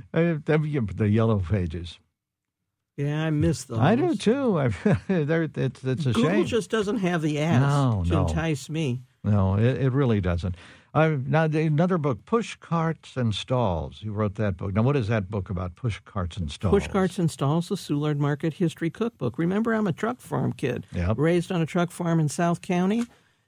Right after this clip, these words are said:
Speaker 2: And it's, uh, takes a look at the history of the market and mostly all of the farmers and the vendors that were there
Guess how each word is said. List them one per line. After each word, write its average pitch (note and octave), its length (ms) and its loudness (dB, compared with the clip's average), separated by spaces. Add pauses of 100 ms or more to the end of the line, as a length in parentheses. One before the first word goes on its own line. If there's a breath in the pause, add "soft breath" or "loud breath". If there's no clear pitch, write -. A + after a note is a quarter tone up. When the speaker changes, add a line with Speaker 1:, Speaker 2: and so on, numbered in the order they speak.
(340 soft breath)
Speaker 2:
And F3 340 4
it's, F3+ 320 -2
uh, F#3 260 2 (1160)
takes G#3 260 0
a G3+ 40 0
look F#3 240 0
at D#3+ 240 2 (600)
the C#3+ 100 0
history F3 580 0
of C3 640 -2
the B2+ 80 -2
market G3 560 0 (380 soft breath)
and G3 300 2 (220)
mostly G#3+ 480 2
all G3 240 0
of G3+ 100 -2
the F#3+ 100 0
farmers F#3 840 2
and C#3+ 400 0
the B2+ 160 -2
vendors D#3 580 0
that E3 160 -4
were D3+ 140 0
there C#3+ 440 0